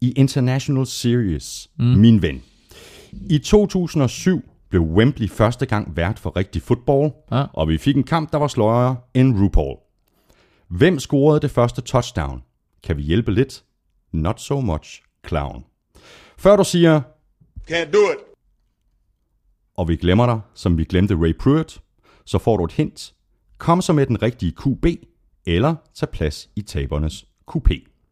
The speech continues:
Speaker 1: Jeg er Claus, se om det giver mening, og tak for besøget i Kvartrups og Amstrups Digtforening. Så spørgsmålet er altså,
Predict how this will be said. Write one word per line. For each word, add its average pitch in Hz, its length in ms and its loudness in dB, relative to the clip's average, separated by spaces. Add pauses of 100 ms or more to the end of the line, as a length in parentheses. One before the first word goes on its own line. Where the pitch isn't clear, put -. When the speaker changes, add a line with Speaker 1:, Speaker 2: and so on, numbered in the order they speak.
(400)
Speaker 1:
Jeg 104 120 6
er 135 60 4
Claus, 160 400 -2
se - 140 -2
om 139 80 2
det 123 100 -2
giver 127 140 2
mening, 156 460 4
og 87 80 -6
tak - 220 -6
for 90 60 -6
besøget 127 500 -2
i 104 60 -12
Kvartrups - 600 -8 (100)
og 90 200 -6
Amstrups - 520 -12 (460)
Digtforening. - 840 -10 (840)
Så - 100 -6
spørgsmålet 151 500 4
er 135 60 2
altså, 117 440 -2